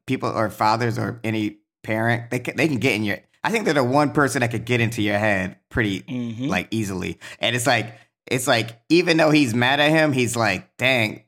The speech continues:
Speaker 1: he's right though. Like, I've been doing all this shit for her, and she ain't," and he's like,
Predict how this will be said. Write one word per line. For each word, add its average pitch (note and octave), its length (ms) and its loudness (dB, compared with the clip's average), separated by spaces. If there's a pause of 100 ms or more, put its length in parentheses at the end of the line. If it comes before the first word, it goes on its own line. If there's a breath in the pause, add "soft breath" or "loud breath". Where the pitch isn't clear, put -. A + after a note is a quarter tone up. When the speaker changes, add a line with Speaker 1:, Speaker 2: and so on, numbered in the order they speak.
(180)
Speaker 1:
he's A2 280 -6
right A#2 320 -2
though. F#2+ 220 -2
Like, F2+ 280 -4
I've G2 140 0
been F#2+ 220 -6
doing A2 260 0
all A2 160 2
this A2 140 -2
shit B2 180 -2
for A2+ 160 -6
her, F#2+ 380 -6 (160)
and F#2+ 240 -10
she A2 220 -2
ain't," F#2+ 240 -6 (100)
and F#2+ 240 -4
he's A#2 180 -2
like, F2+ 200 -2